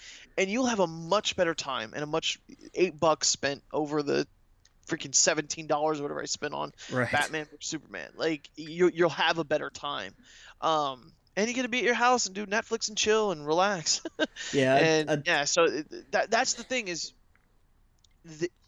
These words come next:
Speaker 1: you, you look at one medium and you're like, "They're just doing it right. They're doing it great." And I wish the other was doing that. I wish I could say that about D C right now, but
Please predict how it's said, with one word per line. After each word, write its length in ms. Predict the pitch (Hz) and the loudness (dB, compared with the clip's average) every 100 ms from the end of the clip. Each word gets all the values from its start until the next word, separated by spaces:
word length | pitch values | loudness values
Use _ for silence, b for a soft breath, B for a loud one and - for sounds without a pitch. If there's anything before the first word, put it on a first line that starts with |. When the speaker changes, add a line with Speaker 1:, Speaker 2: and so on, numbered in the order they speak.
| _ | _
Speaker 1:
you, 160 | 190 190 - | -14 -14 -12
you 120 | 190 | -6
look 240 | 175 233 | -4 0
at 100 | 220 | -2
one 240 | 170 175 180 | 0 -2 -2
medium 260 | 180 175 | -2 -2
and 60 | 156 | 0
you're 100 | 151 | 0
like, 160 | 151 | 0
"They're 120 | - 185 | 2 4
just 260 | 240 202 | 4 4
doing 180 | 156 175 | 4 6
it 100 | 156 135 | 4 2
right. 300 | 143 147 143 | 2 4 2
They're 120 | 165 | 0
doing 240 | 165 180 | 2 2
it 100 | 170 | 2
great." 360 | - 151 151 - B B | 0 2 2 0 B B
And 80 | - | 2
I 60 | 185 | 2
wish 380 | 160 214 - | 4 4 4
the 140 | - 180 | -2 -8
other 220 | - 160 156 | -6 -4 -6
was 240 | 135 135 | -6 -8
doing 260 | - 101 - | -8 -8 -12
that. 120 | - - | -14 -6
I 100 | 190 | -6
wish 460 | 180 190 277 262 | -4 0 4 4
I 60 | - | 2
could 180 | - - | -2 -2
say 240 | - 233 | 0 2
that 160 | 208 175 | 4 4
about 260 | 151 151 | 4 2
D 120 | - 147 | 0 -8
C 240 | - 240 | -8 -2
right 200 | 202 123 | -2 0
now, 180 | 139 123 | -2 -4
but 220 | 127 - | -6 -6